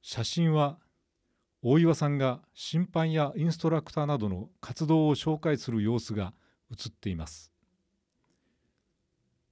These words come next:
初めてのパークゴルフ講座。九月二十九日、ビーアンドジー海洋センター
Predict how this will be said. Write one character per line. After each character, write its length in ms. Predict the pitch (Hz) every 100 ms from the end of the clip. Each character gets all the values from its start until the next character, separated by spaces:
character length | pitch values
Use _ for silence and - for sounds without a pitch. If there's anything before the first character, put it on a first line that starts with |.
| _ _ _ _ _ _ _ _ _ _ _ _ _
初 240 | - 131 202
め 100 | 202
て 140 | 165
の 260 | 123 95 - _
パ 180 | - 143
ー 40 | 156
ク 120 | 151
ゴ 120 | 156
ル 60 | 143
フ 160 | -
講 200 | - 123
座。 180 | 87 82 - _ _ _ _ _ _ _ _ _ _ _ _ _ _ _ _
九 100 | -
月 300 | 170 190 190
二 200 | 180 185
十 240 | 165 143
九 140 | 117 135
日、 340 | 101 - 87 - _ _ _ _ -
ビ 260 | 98 143 190
ー 80 | 190
ア 60 |
ン 80 | 180
ド 120 | 165
ジ 360 | 156 165 139 143
ー 40 |
海 200 | - 156
洋 140 | 175 165
セ 160 | -
ン 100 | 160
タ 140 | - 110
ー 180 | 90